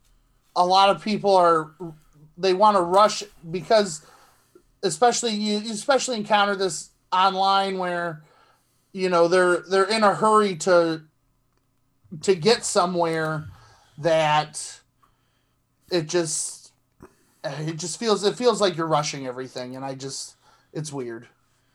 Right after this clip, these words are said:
It's a weird business. Um, I'm gonna answer this next question for you.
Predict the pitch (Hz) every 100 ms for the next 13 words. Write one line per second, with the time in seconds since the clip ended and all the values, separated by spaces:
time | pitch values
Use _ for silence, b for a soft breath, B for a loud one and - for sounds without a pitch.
0 | _ 160 147 143 139 123 120 120 - -
1 | _ _ _ _ _ _ _ _ _ _
2 | _ 147 139 139 131 127 - _ 185 233
3 | 262 202 220 214 233 196 180 196 - -
4 | 196 190 170 156 180 185 185 190 185 185